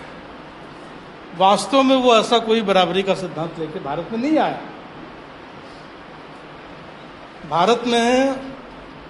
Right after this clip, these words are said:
जब इस्लाम आया, तो इस्लाम के भीतर गुलामी भी प्रैक्टिस की जा रही थी, गुलाम वंश ही पूरा चल रहा था।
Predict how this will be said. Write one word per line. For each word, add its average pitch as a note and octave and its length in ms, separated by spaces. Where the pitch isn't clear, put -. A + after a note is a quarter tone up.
जब G3+ 160
इस्लाम G#3 440
आया, F#3+ 400
तो A#3 260
इस्लाम G3 380
के A3 160
भीतर A3 320
गुलामी A#3 500
भी B3+ 260
प्रैक्टिस G#3+ 440
की G3+ 100
जा D#3+ 120
रही C3+ 140
थी, - 1600
गुलाम G#3+ 360
वंश C#4 260
ही C#4 100
पूरा A#3 220
चल G#3+ 160
रहा F3 240
था। - 200